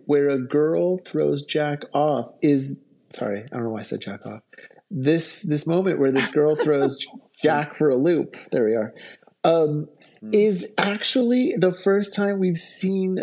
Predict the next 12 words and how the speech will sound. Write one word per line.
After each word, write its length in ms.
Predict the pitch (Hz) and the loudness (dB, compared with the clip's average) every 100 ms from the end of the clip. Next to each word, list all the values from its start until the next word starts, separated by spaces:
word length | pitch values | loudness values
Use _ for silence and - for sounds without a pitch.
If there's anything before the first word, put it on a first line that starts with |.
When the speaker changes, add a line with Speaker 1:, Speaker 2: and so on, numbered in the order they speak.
| - | -2
Speaker 1:
the 100 | 160 | 0
writers 720 | 156 160 175 175 160 143 139 - | 2 2 2 2 0 -2 -4 -6
use 600 | 135 143 180 190 196 180 | -2 2 4 4 2 2
his 240 | 180 156 | 0 0
weakness 520 | 147 190 196 190 180 | 0 0 0 0 -2
for 180 | - 170 | 0 0
women 680 | 151 160 185 180 139 131 127 - | 2 0 2 0 0 0 -4 -4
as 400 | 151 156 147 143 165 | -2 0 0 -2 -6
an, 260 | 143 - - 151 | -8 -8 -8 -4
uh, 100 | - | -2
as 160 | 147 | -2
a, 60 | 131 | 0